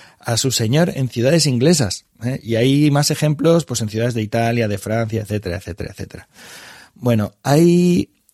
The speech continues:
otras funciones, otros espacios donde los juglares también estaban. Y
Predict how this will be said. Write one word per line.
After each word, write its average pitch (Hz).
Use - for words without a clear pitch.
otras 151
funciones, 151
otros 131
espacios 139
donde 135
los 120
juglares 113
también 117
estaban. 104
Y 110